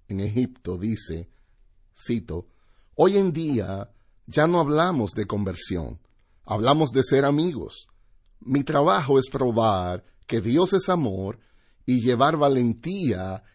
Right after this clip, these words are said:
y valor a esta gente", termina la cita. La mayoría de personas, como estos dos misioneros, no se someten a la autoridad de Dios en la Biblia,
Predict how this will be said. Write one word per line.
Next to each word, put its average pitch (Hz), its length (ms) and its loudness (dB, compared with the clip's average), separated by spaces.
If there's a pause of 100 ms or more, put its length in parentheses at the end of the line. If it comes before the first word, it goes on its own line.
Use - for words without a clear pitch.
(120)
y 117 100 0
valor 107 720 2
a 104 140 -4
esta 123 260 -2
gente", 92 400 -8
termina 101 480 -4
la 82 120 -8
cita. - 460 -16 (880)
La 107 140 -4
mayoría 196 500 4
de 165 140 2
personas, - 840 -6 (320)
como 120 320 2
estos 151 360 0
dos 143 260 2
misioneros, 95 800 -4 (480)
no 156 100 2
se 170 160 2
someten 131 640 0
a 98 60 -2
la 95 80 -2
autoridad 95 580 -4
de 104 140 -2
Dios 110 420 -4
en 90 140 -6
la 90 100 -4
Biblia, 90 460 -10